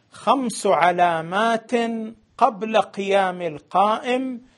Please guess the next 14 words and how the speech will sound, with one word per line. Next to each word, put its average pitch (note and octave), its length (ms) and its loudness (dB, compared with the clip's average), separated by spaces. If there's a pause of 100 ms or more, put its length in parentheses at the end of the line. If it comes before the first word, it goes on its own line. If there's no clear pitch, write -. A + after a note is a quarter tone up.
(160)
تكون C4 680 -2
من G3+ 220 -2
الله G3 760 2
عز E3 520 -4
وجل F3 640 -2
للمؤمنين"؟ D3+ 1080 -8 (800)
لماذا B3+ 520 2
الله B3+ 440 2
جعل A3+ 520 4
خمس B3 420 -6
علامات G3 880 0 (1080)
قبل A#3 340 4
قيام G3 500 -2
القائم؟ D3 680 -6